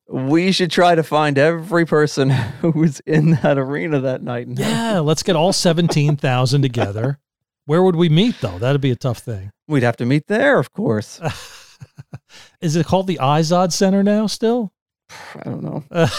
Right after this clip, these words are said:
Speaker 1: don't know what's going on. We can have, uh, you know, Why Why Not play. They could, oh, they could play the set list.
Speaker 2: That'd be great.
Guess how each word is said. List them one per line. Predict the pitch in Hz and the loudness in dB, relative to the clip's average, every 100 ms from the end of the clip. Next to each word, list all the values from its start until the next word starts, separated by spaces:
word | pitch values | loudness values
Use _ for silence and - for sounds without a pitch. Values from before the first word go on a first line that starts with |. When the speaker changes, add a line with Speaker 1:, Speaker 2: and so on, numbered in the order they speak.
| 539 494 | -10 -10
Speaker 1:
don't | 127 117 | -10 -8
know | |
what's | 104 - | -8 -10
going | 117 | -10
on. | 131 | -8
We | 151 | -4
can | 156 | 0
have, | 175 170 | 2 4
uh, | 160 160 151 156 147 | 4 2 2 0 -2
you | 147 | 0
know, | 143 151 - | 0 -2 -6
Why | 131 120 151 | -6 0 2
Why | 165 170 | 2 0
Not | 202 - | -2 -6
play. | - 123 107 104 - _ _ - | -6 -6 -6 -8 -18 _ _ -6
They | 147 | -4
could, | 190 - | -4 -2
oh, | 147 | -2
they | 151 135 | 2 0
could | 196 180 | 0 -2
play | - 165 | 0 2
the | 165 180 | 2 -2
set | - 196 - | 0 -2 0
list. | 135 - - - _ _ _ | -4 -4 -8 -20 _ _ _
Speaker 2:
That'd | - 233 226 | -8 -4 -4
be | 226 | -6
great. | 196 233 254 254 175 - | -4 -4 -2 0 0 -2